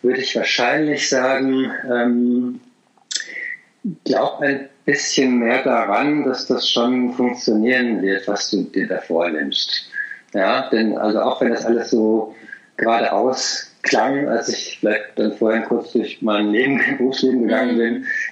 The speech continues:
Speaker 1: ist es natürlich immer mit Zweifeln verbunden, ja, mit, mit zwischendurch, mit Angst, kann das, klappt das, will ich damit irgendwann Geld verdienen, bin ich gut genug?
Speaker 2: Mhm.
Speaker 1: Und im Nachhinein scheint mir, ähm, hätte ich da wahrscheinlich ein bisschen we-, weniger Zweifel an mir selbst zweifeln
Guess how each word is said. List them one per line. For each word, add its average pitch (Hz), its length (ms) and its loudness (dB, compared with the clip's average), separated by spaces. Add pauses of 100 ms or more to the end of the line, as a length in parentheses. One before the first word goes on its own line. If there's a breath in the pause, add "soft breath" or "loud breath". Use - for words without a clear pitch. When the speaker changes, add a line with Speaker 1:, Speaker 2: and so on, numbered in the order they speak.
(240 loud breath)
Speaker 1:
ist - 200 0
es - 80 0
natürlich 190 420 0
immer 196 160 2
mit 147 120 0
Zweifeln 139 440 0
verbunden, 107 540 0
ja, 135 220 0
mit, 131 260 -2
mit 123 320 0
zwischendurch, 110 540 0
mit 123 180 0
Angst, 110 440 -2
kann 120 160 0
das, 117 240 -4
klappt - 280 -2
das, 120 280 2
will 117 80 2
ich 117 120 -4
damit 113 180 0
irgendwann 117 300 0
Geld 107 220 0
verdienen, 104 440 2
bin 117 120 2
ich - 160 -4
gut 113 160 0
genug? 90 280 -2 (240 loud breath)
Speaker 2:
Mhm. 214 420 2
Speaker 1:
Und - 400 0 (460 loud breath)
im 104 400 0
Nachhinein 117 680 0
scheint 117 420 0
mir, 113 320 0 (480 loud breath)
ähm, 110 380 2
hätte 113 200 -2
ich - 100 -4
da 113 500 -2 (120)
wahrscheinlich 123 840 0
ein 120 80 0
bisschen 120 240 0
we-, 117 300 2
weniger 143 400 2
Zweifel - 480 -2
an 117 100 0
mir 117 80 0
selbst - 280 -2
zweifeln 110 460 0